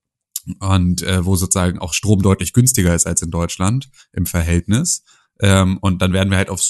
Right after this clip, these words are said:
auf andere Länder angewiesen sein, um uns Strom zuzukaufen. Man könnte aber natürlich auch da sagen, wir haben natürlich jetzt gerade auch seit Jahren keine Förderung mehr für erneuerbare Energien.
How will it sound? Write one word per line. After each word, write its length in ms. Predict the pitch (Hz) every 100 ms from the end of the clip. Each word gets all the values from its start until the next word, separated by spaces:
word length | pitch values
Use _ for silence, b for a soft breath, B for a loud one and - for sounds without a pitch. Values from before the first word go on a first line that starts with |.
| -
auf 260 | 90 -
andere 300 | 98 101 92
Länder 300 | 87 90 90
angewiesen 400 | 90 101 95 87
sein, 160 | 92 87
um 80 | 90
uns 100 | 87
Strom 260 | - 95
zuzukaufen. 560 | 87 107 - - 82 -
Man 140 | 87
könnte 240 | 87 139 123
aber 80 | 107
natürlich 320 | 104 113 -
auch 100 | -
da 240 | 98 107
sagen, 420 | 98 95 104 123 127 B -
wir 100 | 95
haben 100 | 110
natürlich 320 | 101 98 87
jetzt 240 | 123 -
gerade 320 | - 98 110 - B -
auch 140 | 101
seit 220 | - 98
Jahren 800 | 90 90 92 131 123 110 117 147
keine 280 | - 104 110
Förderung 480 | 107 117 127 113 101
mehr 120 | 98
für 140 | 98 98
erneuerbare 520 | 98 101 98 92 92
Energien. 600 | 90 90 113 110 139